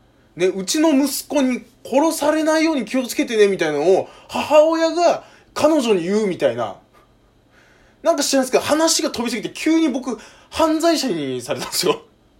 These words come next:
何だったんかなっていう。なんかわかんないですけど、なんか、何なんですかね。僕の、その、ストーカー性みたいなのを何か心配してるのか何なのか知らないですけど、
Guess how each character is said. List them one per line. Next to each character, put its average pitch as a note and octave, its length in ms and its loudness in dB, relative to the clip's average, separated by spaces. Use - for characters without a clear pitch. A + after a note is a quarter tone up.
何 F4+ 360 2
だ - 120 0
っ G3+ 60 -6
た G3 120 4
ん E3 80 2
か C#3+ 100 2
な B2 120 -2
っ - 20 -12
て A2+ 80 -10
い - 20 -8
う。 C3 40 -10
な G#3 120 -2
ん A#3 100 -2
か F#3+ 120 6
わ F3+ 120 8
か G3 120 6
ん F#3+ 40 2
な F3+ 60 2
い - 20 0
で D#3 40 -4
す - 60 -12
け D3 80 -4
ど、 F#3 40 -6
な A#3+ 80 0
ん A#3+ 100 -4
か、 C#3+ 240 0
何 C4+ 240 0
な A#3+ 80 0
ん - 20 4
で F#3 80 2
す - 60 -12
か E3 80 -2
ね。 E3 140 -2
僕 F#3 200 0
の、 G#3+ 640 2
そ F#3 160 0
の、 D3+ 720 -4
ス - 100 -12
ト A3+ 120 -2
ー A3 120 0
カ A3 200 2
ー - 20 0
性 G#3 200 6
み G3 120 -2
た D#3 120 -2
い C3+ 60 -2
な A#2+ 140 -6
の A2 240 -12
を - 20 -16
何 B2 220 -6
か G2+ 300 -6
心 D#3 220 -8
配 C#3+ 200 0
し - 60 -10
て C#3+ 60 -8
る B2+ 60 -8
の A2+ 60 -10
か A#2 80 -6
何 C#3 200 -6
な D#3+ 80 -4
の B2 80 -10
か A#2+ 80 -14
知 C#3 140 -10
ら C3+ 80 0
な C3+ 80 0
い B2+ 80 -2
で A2+ 100 -10
す - 120 -18
け A2+ 60 -8
ど、 G#2 200 -12